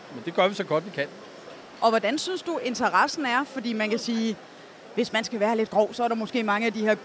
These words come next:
Speaker 2: skoleelever, som synes, det er rart at få fri fra skole og komme ud og lave noget andet. Men, men hvordan er der sådan, hvad kan man sige, oprigtige interesse for, øh, for faget, oplever du?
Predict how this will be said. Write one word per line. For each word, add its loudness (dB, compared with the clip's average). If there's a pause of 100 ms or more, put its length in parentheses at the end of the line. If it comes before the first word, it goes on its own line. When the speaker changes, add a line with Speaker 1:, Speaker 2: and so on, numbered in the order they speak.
Speaker 2:
skoleelever, 2
som -4
synes, -4
det 0
er 4
rart 6
at -10
få -8
fri 0
fra -10
skole 2
og 0
komme -2
ud 2
og 0
lave 0
noget -4
andet. -6 (100)
Men, -2
men -2 (360)
hvordan 4
er 2
der 2
sådan, -6 (500)
hvad 4
kan -2
man -2
sige, -4
oprigtige 0
interesse 2
for, 0
øh, -2
for -6
faget, 2
oplever 0
du? -4